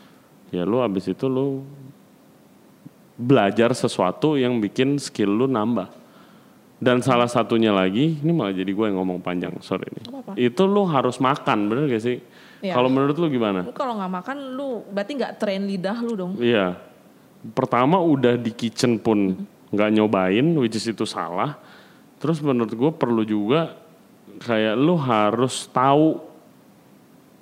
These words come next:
Speaker 1: restoran, restoran sebelah lu nih kayak gimana menunya, jangan kasih tahu begitu doang
Speaker 2: Hmm,
Speaker 1: gitu.
Speaker 2: benar.
Speaker 1: Dulu gua punya,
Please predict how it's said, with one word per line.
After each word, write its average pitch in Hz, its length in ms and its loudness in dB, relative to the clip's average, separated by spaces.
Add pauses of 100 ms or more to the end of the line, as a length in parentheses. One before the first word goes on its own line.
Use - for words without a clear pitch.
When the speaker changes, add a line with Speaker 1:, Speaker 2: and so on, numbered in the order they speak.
(200)
Speaker 1:
restoran, 110 800 0
restoran 113 480 0
sebelah 107 400 -2
lu 120 240 0
nih 143 160 -2
kayak 107 160 -4
gimana 104 400 -4
menunya, 110 480 -2
jangan 110 480 -2 (600)
kasih 107 340 -12
tahu 104 240 2
begitu 101 400 -10
doang 104 400 -4
Speaker 2:
Hmm, 170 160 -8
Speaker 1:
gitu. - 160 -12
Speaker 2:
benar. 98 80 -6
Speaker 1:
Dulu 139 220 2
gua 202 160 0
punya, 123 320 2